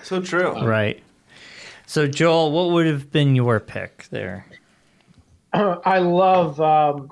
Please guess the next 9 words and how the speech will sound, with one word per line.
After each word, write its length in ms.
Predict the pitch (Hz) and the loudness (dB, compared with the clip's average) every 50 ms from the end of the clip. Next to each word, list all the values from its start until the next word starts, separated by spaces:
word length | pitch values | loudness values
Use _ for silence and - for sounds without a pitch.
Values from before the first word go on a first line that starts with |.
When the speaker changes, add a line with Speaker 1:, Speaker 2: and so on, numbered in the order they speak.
| - | -12
Speaker 3:
the 120 | - 147 147 | -10 -10 -6
sec-, 340 | - 170 151 - - _ _ | -4 -4 -4 -4 -8 _ _
the 140 | 160 147 139 | -4 -2 -2
Lynch 260 | 143 151 151 143 - | -2 -4 -6 -4 -4
episode. 480 | 156 143 - 147 135 - - 135 131 131 | -4 -4 -4 -6 -8 -6 -6 -6 -4 0
That's, 320 | 160 170 170 165 - - | 0 0 0 -2 -4 -2
like, 280 | 196 180 165 160 - - | 0 2 2 0 -2 -4
my 200 | 160 151 147 139 | -4 -2 -2 -4
favorite, 760 | - - - 175 165 160 151 143 160 156 147 147 147 - - | -4 -4 0 2 2 2 2 2 2 2 2 0 -4 -8 -18